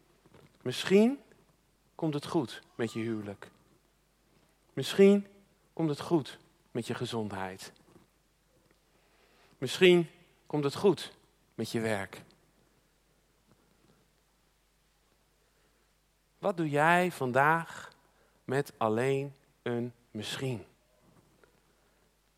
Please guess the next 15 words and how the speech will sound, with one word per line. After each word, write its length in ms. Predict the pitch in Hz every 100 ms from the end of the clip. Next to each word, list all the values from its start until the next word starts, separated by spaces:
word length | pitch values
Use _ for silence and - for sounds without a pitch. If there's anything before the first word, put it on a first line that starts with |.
| _ _ _ _ _ _ _ _ _ _
Hoe 320 | 175 226 233
reageer 560 | 185 156 - 175 165
jij 400 | 131 147 180 202
vandaag 840 | 196 147 127 143 156 165 - - - _ _ _ _ _ -
op 400 | 139 127 - - _ _ _ _ _
misschien? 480 | - 117 - 143 107 - _ _ _ _ _ _ _ _ _ _ - _ _ _ _ _ _ _ _ _ _
Eerst 300 | - 135 131
zien 320 | - 151 156 147
en 100 | -
dan 200 | 117 127
geloven. 500 | - 113 92 90 - - _ _ _ _ _ -
Bij 120 | 110
twijfel 600 | - 151 160 - 156 151 -
niet 200 | 120 139
inhalen. 600 | 147 139 120 110 104 101